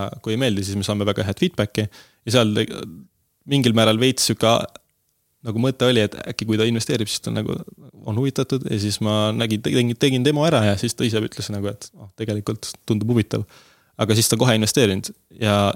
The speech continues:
selleks ajaks ma olin juba õppinud, et selles faasis küsitakse raha nagu inglitelt ja sul on nagu valuatsioon ja, ja siuksed asjad ja need on nagu oluliselt väiksemad.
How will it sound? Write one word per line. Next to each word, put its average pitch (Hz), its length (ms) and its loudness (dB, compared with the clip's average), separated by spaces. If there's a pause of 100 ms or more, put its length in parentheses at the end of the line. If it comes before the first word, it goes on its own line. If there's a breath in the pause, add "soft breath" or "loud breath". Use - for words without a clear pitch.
(160)
selleks 143 320 2
ajaks 104 180 2
ma 110 80 0
olin 107 120 2
juba 160 160 4
õppinud, 104 340 0
et - 80 -4
selles 123 240 4
faasis 101 320 -4
küsitakse 107 400 -4
raha 101 160 2
nagu 98 100 2
inglitelt 104 520 2
ja 101 40 -4
sul 104 140 -4
on 101 80 -2
nagu 101 100 -2
valuatsioon 104 520 2
ja, - 20 -2 (160)
ja 98 240 -2
siuksed 107 240 -4
asjad 98 160 -4
ja 98 80 -2
need 98 140 -2
on 98 100 -2
nagu 101 220 -2
oluliselt 104 340 2
väiksemad. 113 460 0